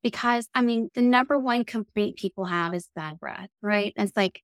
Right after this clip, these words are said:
the number one reason for using a mouthwash. So I wanted to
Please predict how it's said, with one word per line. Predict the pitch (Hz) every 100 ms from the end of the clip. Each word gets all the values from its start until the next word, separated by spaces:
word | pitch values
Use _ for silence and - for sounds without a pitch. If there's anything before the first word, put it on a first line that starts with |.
| _
the | 196
number | 196 190
one | 190 185
reason | 170 170 170 170
for | 175
using | 165 170 175
a | 165
mouthwash. | 156 - 208 220 247 - - _ _ _
So | - 311
I | 294
wanted | 381 381 339 320
to | - 262 247 240